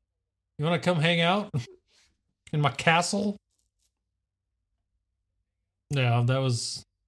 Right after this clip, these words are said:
<laughs> I mean, I guess it, like, fit with the celebration of their win slash very little, uh,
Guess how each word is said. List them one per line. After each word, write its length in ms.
<laughs> 640
I 80
mean, 180
I 120
guess 260
it, 200
like, 320
fit 360
with 140
the 100
celebration 1200
of 200
their 160
win 420
slash 680
very 320
little, 480
uh, 380